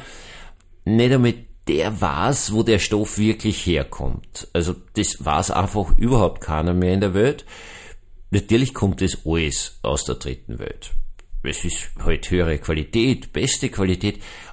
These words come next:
aber er hat natürlich schlussendlich keine Ahnung, ob das jetzt wirklich gut gemacht ist, ob da Leute wirklich was gekriegt haben, und es bleibt natürlich die Frage schlussendlich, hilft es was?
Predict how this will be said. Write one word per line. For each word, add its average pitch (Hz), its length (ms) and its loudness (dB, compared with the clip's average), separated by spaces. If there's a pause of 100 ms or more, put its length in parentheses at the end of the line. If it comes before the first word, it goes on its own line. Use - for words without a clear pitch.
(100)
aber 92 120 4
er 90 160 4
hat 85 200 -2
natürlich 101 420 0
schlussendlich 139 1160 0
keine 92 360 -2 (140)
Ahnung, 110 580 0 (560)
ob 90 300 2
das - 320 -2
jetzt - 560 -4
wirklich 98 680 -2
gut 101 340 2
gemacht 78 360 -2
ist, 73 140 -2
ob 92 120 -2
da 113 80 2
Leute 110 260 2
wirklich 147 300 -4 (480)
was - 200 -4
gekriegt - 300 -4
haben, 143 160 0
und 117 300 -4 (120)
es - 140 -6
bleibt - 340 -2
natürlich 107 460 -4
die 98 100 -6
Frage - 340 -2
schlussendlich, 104 760 -2 (400)
hilft - 380 6
es 104 200 0
was? - 340 -8